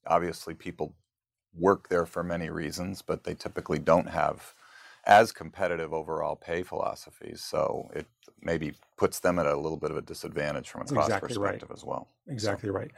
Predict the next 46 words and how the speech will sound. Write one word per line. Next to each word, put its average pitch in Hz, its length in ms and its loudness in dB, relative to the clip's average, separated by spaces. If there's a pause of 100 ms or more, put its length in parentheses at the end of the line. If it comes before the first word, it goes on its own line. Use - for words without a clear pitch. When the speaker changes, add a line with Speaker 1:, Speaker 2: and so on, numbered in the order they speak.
(100)
Speaker 2:
And 139 100 10
the 131 60 12
one 151 160 12
last 139 180 4
thing 120 140 -4
I'll 104 60 -2
highlight, 107 320 0
just 113 160 -6
'cause 110 80 -8
I 107 80 0
skipped - 320 -8
by 107 200 0
it, 101 100 0
is 101 160 -2
th-, 127 220 2
there 131 140 2
is 123 100 2
an 117 80 -4
exemption 110 440 -8
to - 120 -14
this 101 220 -4
for 110 240 -2
medical 113 340 0
professionals 101 680 -6
who 117 140 -2
are 104 60 0
compensated 104 560 -2
for 107 100 -8
providing 104 380 -2
medical 101 280 -4
services. - 540 -8 (100)
Speaker 1:
Okay. - 240 -6 (100)
Speaker 2:
And 117 120 -2
so - 100 0
there's 104 180 0
at 104 80 2
least 117 200 6
a 117 40 -2
little 113 240 0
bit 117 120 0
of 110 60 -2
a 113 40 -2
carve 120 240 -2
out 120 160 -4
there, 127 200 -6
but 113 260 -8